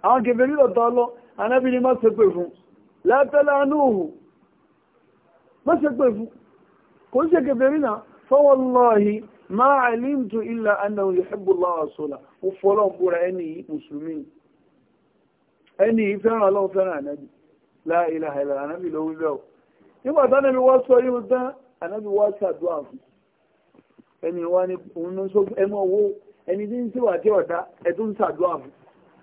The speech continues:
Ó wá ní, láti ìjọ tí Ànábì ti ṣàdúrà fún, kò sí tó ń hé ìtìjọ tí lọ. Òun la tó ń sọ pé tá a bá ń bá yẹn jà, ipe kò ṣe dáadáa, kì í ṣe pé kí ó tún wá máa bá ìdá yẹn lọ ló wù wá.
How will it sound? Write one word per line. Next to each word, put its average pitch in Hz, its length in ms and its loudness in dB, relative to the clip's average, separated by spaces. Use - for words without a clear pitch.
Ó 220 100 0
wá 240 220 4
ní, 247 320 -4
láti 254 480 0
ìjọ 254 240 4
tí 262 100 2
Ànábì 240 240 -2
ti 196 100 -14
ṣàdúrà 202 380 4
fún, 196 260 -10
kò 185 200 -2
sí 202 200 -6
tó 240 80 -4
ń 214 160 0
hé 214 80 4
ìtìjọ 160 340 -6
tí 180 140 -10
lọ. 151 140 -4
Òun 240 240 4
la 262 120 4
tó 269 160 0
ń 277 100 0
sọ 262 100 2
pé 285 160 -4
tá 262 140 2
a 247 120 2
bá 262 180 2
ń 277 260 -4
bá 269 140 2
yẹn 262 340 -6
jà, 175 160 0
ipe 240 340 -6
kò 226 160 -4
ṣe 180 200 -2
dáadáa, 170 500 -2
kì 247 140 -10
í 302 180 -6
ṣe 262 180 -6
pé 262 200 -8
kí 277 120 0
ó 277 60 6
tún 277 140 -4
wá 269 120 0
máa 262 180 -4
bá 220 200 -2
ìdá 196 340 0
yẹn 196 100 -2
lọ 208 100 0
ló 226 120 0
wù 220 220 -4
wá. 165 240 0